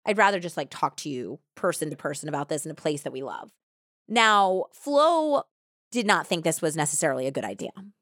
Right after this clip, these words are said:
because she was worried about giving him hope for a reconciliation when she was very decided to get divorced already. And she could tell that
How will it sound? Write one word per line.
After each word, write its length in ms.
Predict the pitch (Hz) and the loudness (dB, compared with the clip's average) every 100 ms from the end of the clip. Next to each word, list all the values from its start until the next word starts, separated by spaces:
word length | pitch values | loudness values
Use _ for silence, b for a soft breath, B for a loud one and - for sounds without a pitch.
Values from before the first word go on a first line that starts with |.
| _ _ _ | _ _ _
because 540 | 254 233 - 311 294 - | -4 -2 2 4 4 0
she 200 | - 220 | -6 -2
was 340 | 208 185 170 - | 0 0 -2 -6
worried 340 | 202 208 196 | 0 2 4
about 200 | 185 160 | 2 2
giving 320 | 170 160 156 | 2 0 -4
him 440 | 156 170 156 147 147 _ _ _ - | -4 -2 -2 -4 -12 _ _ _ -10
hope 540 | 175 202 135 98 - - _ _ _ _ | 0 2 2 -2 -18 -20 _ _ _ _
for 600 | - 190 170 160 151 151 | -4 0 2 4 2 0
a 80 | 180 | 0
reconciliation 1040 | 165 151 147 - 151 151 147 - 147 143 147 _ _ _ - | 0 -2 -4 -2 0 0 -2 -2 -6 -6 -10 _ _ _ -4
when 240 | 202 202 | 2 2
she 180 | 190 208 | 2 0
was 140 | 170 | 2
very 180 | 196 175 | 4 4
decided 540 | 165 - 143 147 139 | 2 0 0 0 -4
to 100 | - | -4
get 240 | 160 147 - | -4 -4 -4
divorced 460 | 165 151 151 139 151 | -4 0 0 0 -2
already. 580 | 147 147 143 135 147 - | 0 0 0 -2 -4 0
And 340 | 175 160 151 147 | 0 0 -2 -6
she 220 | - - | -4 -4
could 180 | 180 160 | -2 -2
tell 300 | - 175 151 | 2 4 4
that 260 | 160 170 | 4 2